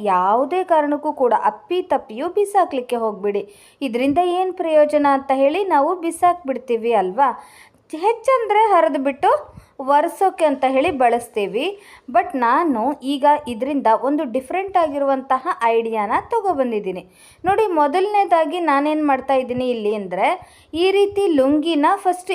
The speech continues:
ಈ ರೀತಿ ಹೀಗೆ ಹಾಸ್ಕೊಂಡಿದ್ದೀನಿ. ವಿಡಿಯೋ ನೋಡ್ತಿದ್ರೆ ನಿಮಗೆ ಕ್ಲಿಯರ್ ಆಗಿ ಗೊತ್ತಾಗ್ತಿದೆ ಅಂತ ಹೇಳಿ ನಾನು ಅನ್ಕೊಂಡಿದ್ದೀನಿ. ನೋಡಿ, ಈ ರೀತಿ ಹಾಸ್ಕೊಂಡ್ಮೇಲೆ ನೋಡಿ, ಹೀಗೆ ಅಂದಾಜಿನ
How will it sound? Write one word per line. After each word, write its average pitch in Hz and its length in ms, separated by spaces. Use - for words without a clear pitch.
ಈ 294 120
ರೀತಿ 294 280
ಹೀಗೆ 277 220
ಹಾಸ್ಕೊಂಡಿದ್ದೀನಿ. 247 800
ವಿಡಿಯೋ 311 220
ನೋಡ್ತಿದ್ರೆ 349 460
ನಿಮಗೆ 320 300
ಕ್ಲಿಯರ್ 311 420
ಆಗಿ 285 240
ಗೊತ್ತಾಗ್ತಿದೆ 262 680
ಅಂತ 233 240
ಹೇಳಿ 269 160
ನಾನು 269 220
ಅನ್ಕೊಂಡಿದ್ದೀನಿ. 220 580
ನೋಡಿ, 392 160
ಈ - 20
ರೀತಿ 370 260
ಹಾಸ್ಕೊಂಡ್ಮೇಲೆ 269 1120
ನೋಡಿ, 302 180
ಹೀಗೆ 233 360
ಅಂದಾಜಿನ 339 680